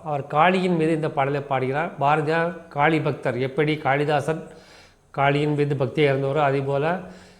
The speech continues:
பாரதியாரும் காளியின் மீது மிகுந்த பக்தியுடன் இருந்திருக்கிறார். காளியின் மீது பல பாடல்கள் பாடியுள்ளார். இந்த பாடலை பார்க்கலாம்.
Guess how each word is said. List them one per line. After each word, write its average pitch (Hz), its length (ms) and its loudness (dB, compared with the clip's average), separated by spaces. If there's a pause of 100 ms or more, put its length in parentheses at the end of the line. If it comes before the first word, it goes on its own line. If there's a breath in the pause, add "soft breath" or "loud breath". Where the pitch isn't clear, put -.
(280 loud breath)
பாரதியாரும் 165 800 4
காளியின் 143 360 0
மீது 139 240 -2
மிகுந்த 139 340 -2
பக்தியுடன் 127 420 -2
இருந்திருக்கிறார். 131 880 -2
காளியின் 139 280 -2
மீது 143 220 0
பல 139 300 2
பாடல்கள் 151 420 2
பாடியுள்ளார். 131 540 -2
இந்த 139 240 -2
பாடலை 127 340 -2
பார்க்கலாம். 120 600 -4